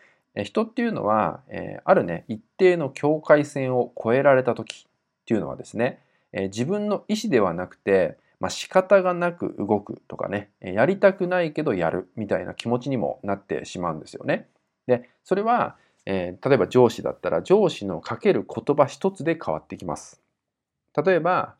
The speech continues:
えー、何々を、えー、してほしいってお願いした時に、えー、それはね、ただのお願いベースだったりするんですけど、それを、えー、その後にですね、じゃあそれをしたのか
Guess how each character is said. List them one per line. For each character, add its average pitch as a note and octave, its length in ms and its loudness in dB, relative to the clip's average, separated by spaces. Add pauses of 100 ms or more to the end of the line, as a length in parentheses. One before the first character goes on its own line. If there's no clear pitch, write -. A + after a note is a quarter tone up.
え G2 80 -6
ー、 - 20 -2
何 A2+ 220 2
々 F#2 280 -2
を、 D3+ 380 0
え D2+ 360 -10
ー、 - 40 -18
し - 60 -18
て C#3 80 4
ほ C3 120 0
し B2 200 -2
い - 20 -2
っ D#2+ 40 -6
て - 180 -8
お D#2 80 -4
願 F2+ 160 -6
い F2 40 -8
し - 40 -14
た F2+ 80 -6
時 F#2+ 200 -10
に、 B2 360 -4 (420)
え - 220 -2
ー、 G3 140 -14
そ - 120 0
れ F#3+ 60 2
は G3 80 0
ね、 G3+ 140 -2
た G3+ 140 4
だ B2+ 80 6
の D2+ 160 -6
お G2 100 -4
願 F#2+ 280 0
い F#2 60 -2
ベ F#2 140 2
ー E2+ 40 -2
ス - 280 -14
だ G2 80 2
っ - 80 -10
た - 80 -6
り D2+ 80 -6
す F2 120 -10
る F2 100 -8
ん D2+ 60 -10
で - 80 -12
す - 100 -20
け F#2 100 -10
ど、 E2+ 120 -6
そ - 140 -4
れ D#3 100 2
を、 F3+ 300 2 (300)
え - 40 -14
ー、 A#2 40 -8
そ C3+ 100 0
の C#3+ 100 2
後 D3 160 -4
に - 80 -10
で - 100 -18
す - 120 -14
ね、 A#2 220 -6 (260)
じ - 100 8
ゃ B2 60 10
あ F2+ 40 2
そ - 120 -4
れ F#2 80 -2
を D#2 80 -2
し - 120 -12
た A#3 140 -2
の C3 120 2
か - 200 -8